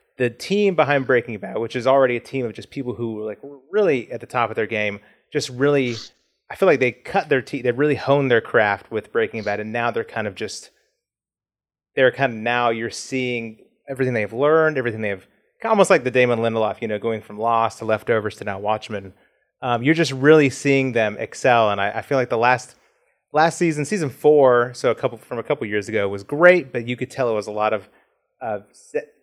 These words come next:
building momentum. You know, it was kind of setting the pieces, and now season five was kind of watching everything just take off, and it was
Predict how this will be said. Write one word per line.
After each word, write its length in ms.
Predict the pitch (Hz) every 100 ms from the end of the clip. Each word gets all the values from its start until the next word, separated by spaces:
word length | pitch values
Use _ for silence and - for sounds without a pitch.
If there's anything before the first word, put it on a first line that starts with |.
| _
building 640 | 127 123 127 123 120 113 110 - _ _ _ _ _ _ _
momentum. 580 | 123 113 110 107 117 95
You 140 | 98
know, 60 | 113
it 40 |
was 160 | 110 101
kind 180 | - 147
of 80 | 117
setting 720 | - - 143 135 135 127 117 - _ _ _
the 80 | -
pieces, 580 | - 135 120 107 101 104
and 140 | 110
now 360 | 113 117 117 113
season 340 | - 120 113
five 320 | - 113 107
was 100 | 104
kind 200 | - 117
of 120 | 98
watching 680 | 101 107 113 117 - 117 107 104 - - _ _ -
everything 360 | 139 120 110 104
just 180 | 104
take 220 | - 120 113
off, 340 | 101 98 - -
and 320 | 117 104 101 _
it 240 | 139 143 -
was 440 | 147 143 139 123